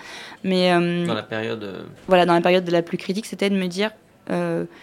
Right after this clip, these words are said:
Speaker 1: qu'est-ce qu'on fait ? Qu'est-ce qui, qu'est-ce qu'il fait ? Qu'est-ce qu'il devient ? Est-ce qu'il grandit ? Est-ce qu'il grandit pas ? Et je lui imaginais toute une vie comme ça.
Speaker 2: Ah.
Speaker 1: Et, euh, j'ai, on a
Speaker 2: Ça,
Speaker 1: reçu, nous,
Speaker 2: on
Speaker 1: beaucoup
Speaker 2: est bien
Speaker 1: de
Speaker 2: dans Le
Speaker 1: si-,
Speaker 2: Petit Prince,
Speaker 1: ouais.
Speaker 2: là.
Speaker 1: On a reçu beaucoup de signes, euh, que vous lirez dans le livre, euh,
Speaker 2: Ouais.
Speaker 1: euh, des signes assez flagrants où t-, on se dit, «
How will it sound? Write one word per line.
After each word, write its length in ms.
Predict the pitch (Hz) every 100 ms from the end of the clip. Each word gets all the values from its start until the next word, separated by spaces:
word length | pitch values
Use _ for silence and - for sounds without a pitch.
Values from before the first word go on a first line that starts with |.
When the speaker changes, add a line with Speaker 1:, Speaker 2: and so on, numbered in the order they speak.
| - -
Speaker 1:
qu'est-ce 180 | 202 196
qu'on 120 | 196
fait ? 320 | 185 196 208 - -
Qu'est-ce 160 | 202
qui, 180 | - -
qu'est-ce 180 | - 208
qu'il 120 | -
fait ? 340 | - 202 214 208 - -
Qu'est-ce 140 | 190
qu'il 140 | - 170
devient ? 320 | 175 196 208
Est-ce 100 | 202
qu'il 140 | - 170
grandit ? 520 | 180 185 202 214 214
Est-ce 120 | 190
qu'il 140 | - 180
grandit 260 | 185 190
pas ? 180 | 196 202
Et 100 | 190
je 60 | 180
lui 80 | 190
imaginais 320 | 196 196 226
toute 220 | 247 233
une 120 | 214
vie 160 | 190 226
comme 200 | 208 180
ça. 160 | 190 - - -
Speaker 2:
Ah. 260 | 110 113 - - - -
Speaker 1:
Et, 200 | 196 185
euh, 100 | 180
j'ai, 120 | 175 -
on 100 | 202
a 40 |
Speaker 2:
Ça, 160 | 190 -
Speaker 1:
reçu, 100 | 226
nous, 80 | 247
Speaker 2:
on 20 |
Speaker 1:
beaucoup 240 | 214 208 220
Speaker 2:
est 40 |
bien 120 | 147 151
Speaker 1:
de 40 |
Speaker 2:
dans 60 | 127
Le 40 |
Speaker 1:
si-, 80 | -
Speaker 2:
Petit 140 | -
Prince, 260 | - 104 98
Speaker 1:
ouais. 80 | 185
Speaker 2:
là. 120 | 95 - 107 - - -
Speaker 1:
On 120 | 202
a 80 | 190
reçu 200 | 190 277
beaucoup 240 | 240 214
de 40 | 202
signes, 400 | - 233 190 180 - - -
euh, 420 | 180 170 170 165
que 160 | 160 175
vous 160 | 165 165
lirez 240 | 170 175
dans 100 | 165
le 40 | 151
livre, 260 | 180 202 175
euh, 240 | 175 170 - 107 120 117 107
Speaker 2:
Ouais. 0 |
Speaker 1:
euh, 160 | 170 165
des 160 | 170
signes 280 | 175 - 220
assez 280 | 185 170 196
flagrants 520 | - 196 185 196 214
où 80 | 190
t-, 120 | 175 180
on 100 | 170
se 140 | 180
dit, « 240 | 175 190